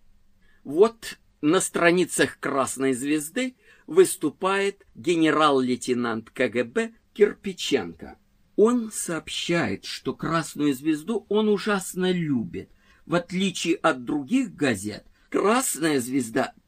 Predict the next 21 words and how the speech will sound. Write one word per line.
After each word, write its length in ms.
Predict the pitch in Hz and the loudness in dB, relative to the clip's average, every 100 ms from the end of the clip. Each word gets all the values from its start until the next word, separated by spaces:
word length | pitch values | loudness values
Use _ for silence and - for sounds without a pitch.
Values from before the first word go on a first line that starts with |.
| - | -10
публикует, 840 | 175 175 170 - 202 208 160 - - - - | -6 2 2 2 0 4 4 2 -12 -12 2
по 80 | 139 | 4
его 300 | 135 127 110 | 4 2 -2
словам, 540 | 120 120 101 95 95 _ - | -2 -2 -2 -6 -12 _ -4
патриотическую 1300 | 185 - 170 180 160 - 226 - 147 - 156 151 165 | -2 -2 2 4 2 -4 -10 -4 -6 -2 0 2 2
информацию, 800 | 143 156 143 143 101 - 120 113 | 0 -2 -2 -2 -2 -6 -8 -4
которая 480 | 131 135 175 160 139 | -4 -2 0 2 2
дается 520 | 147 143 156 - 151 | 4 4 2 -2 0
в 80 | 156 | 2
интересах 640 | 147 165 156 143 - 139 | 2 4 4 4 0 -4
государства, 960 | 123 165 156 160 135 196 214 - 196 185 _ - | -2 -4 -2 -4 0 0 0 -4 -8 -8 _ -4
в 140 | 185 | 2
интересах 800 | 208 - 175 165 165 - 147 - - | 2 4 6 6 4 2 -2 -4 0
армии. 560 | 147 - 98 98 104 _ _ | 0 0 -6 -12 -14 _ _
Стоп, 440 | - - 175 - _ _ - - | -20 -2 -2 -2 _ _ -20 -4
гражданин 680 | 139 160 131 165 165 185 170 | 0 0 2 0 2 -2 -2
генерал, 540 | 170 170 170 135 - _ - - _ | -2 -2 -2 -4 -8 _ -20 -20 _
когда 460 | 180 180 - 202 190 | 2 4 6 6 6
вас 500 | 170 196 202 - - | 4 4 4 2 2
обзывают 840 | 185 151 - 180 185 196 190 170 | 2 4 2 4 4 4 4 2
неполноценным, 1200 | - 175 - 180 165 160 156 - 220 226 139 85 | -4 -4 4 4 6 0 0 0 0 0 -4 -6